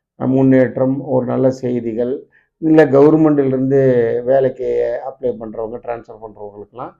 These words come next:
இது ஒரு நல்ல டைமா தான் இருக்கு. அது மூலமா வரக்கூடிய விஷயங்கள் மூலமா உங்க மனநிலை சந்தோஷமா இருக்கும்.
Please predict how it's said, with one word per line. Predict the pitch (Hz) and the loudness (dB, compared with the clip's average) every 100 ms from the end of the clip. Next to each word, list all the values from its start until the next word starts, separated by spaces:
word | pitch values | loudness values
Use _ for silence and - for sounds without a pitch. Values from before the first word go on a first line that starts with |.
| _ _ _ | _ _ _
இது | - 143 | -2 2
ஒரு | 139 135 | 4 4
நல்ல | 127 127 143 | 2 2 2
டைமா | 127 127 120 117 110 | 2 0 0 -2 -2
தான் | 120 | -4
இருக்கு. | 104 101 160 | -4 -8 -8
அது | 165 139 156 | -4 -2 0
மூலமா | 151 151 156 147 | 0 -2 -2 -2
வரக்கூடிய | 135 127 131 123 123 117 | -4 -4 -8 -4 -4 -4
விஷயங்கள் | 110 117 - 143 131 | -6 -12 -8 -6 -6
மூலமா | 120 113 117 175 | -8 -12 -12 -12
உங்க | 160 127 | -10 -8
மனநிலை | 123 131 131 123 156 | -6 -6 -6 -6 -10
சந்தோஷமா | 120 120 120 - 117 107 | -12 -8 -8 -8 -10 -10
இருக்கும். | - - 151 | -12 -18 -18